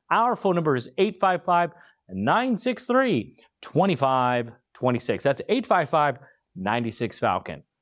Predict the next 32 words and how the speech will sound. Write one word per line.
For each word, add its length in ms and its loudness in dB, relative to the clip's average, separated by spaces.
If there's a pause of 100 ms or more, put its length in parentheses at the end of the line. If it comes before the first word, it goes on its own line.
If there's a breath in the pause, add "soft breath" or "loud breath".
(100)
like 260 -2
the 80 -8
bird, 240 -4
where 120 0
we 160 0
can 160 -2
help 320 -2
put 200 -4
together 300 0
a 60 0
personal 280 -2
assessment 400 -6
for 120 2
you, 240 -2 (260 loud breath)
yet 140 0
again, 240 0
to 160 -10
just 180 -4
relate 480 0
what 180 -4
we're 120 0
doing 280 0
here 400 0 (260 loud breath)
to 120 2
your 320 2
specific 420 -4
situation. 480 -4 (600)
Because 300 0 (100)
I 140 2
received 320 -2
a 40 0
message 300 0